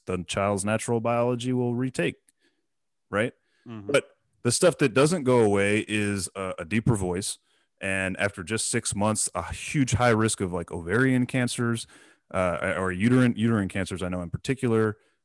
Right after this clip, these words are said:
Speaker 1: uh, cervical issues. I mean, just imagine, right? You're
Speaker 2: Right.
Speaker 1: injecting a male hormone into a female body. And not surprisingly, all of her female parts go out of whack, get jacked up, start growing bad cells, right?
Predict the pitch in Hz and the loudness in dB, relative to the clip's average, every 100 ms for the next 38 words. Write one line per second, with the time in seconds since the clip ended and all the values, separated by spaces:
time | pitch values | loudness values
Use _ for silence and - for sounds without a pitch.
0 | - 90 87 82 - - - 113 123 139 | -10 -6 -6 -8 -10 -6 0 2 2 4
1 | 127 120 - 123 117 113 - 139 139 147 | 4 4 2 4 4 2 4 4 6 4
2 | 151 160 160 98 90 95 107 107 107 104 | 2 2 0 0 -4 -4 -4 -4 -4 -2
3 | 98 113 110 113 101 92 95 113 120 107 | -2 -4 -4 -6 -4 -4 0 2 2 0
4 | 120 123 98 95 95 95 101 87 - - | -2 -2 -2 -4 -6 -6 -8 -10 -12 -4
5 | 123 120 110 104 95 107 110 90 90 92 | 0 2 2 0 0 0 2 0 -4 -6
6 | 98 113 123 - 113 - 120 113 104 95 | -4 0 0 -2 -4 -4 -2 0 -2 -4
7 | 92 95 104 113 104 101 - - 127 110 | -4 -2 0 0 -2 -6 -6 0 4 4
8 | 98 90 - 95 - - 104 98 - 104 | 2 0 -2 -2 -4 -6 -2 0 2 0
9 | 95 98 98 92 - _ - 98 85 110 | 2 0 0 -2 -10 _ -8 -8 -2 0
10 | 101 - 98 92 - 104 92 - 92 101 | 0 0 -4 -4 -4 -4 -4 -8 -6 -2
11 | 107 101 95 82 101 98 87 - 98 95 | 0 0 -2 -2 0 0 -2 -2 0 0
12 | 92 - _ 95 107 | -4 -8 _ -6 -6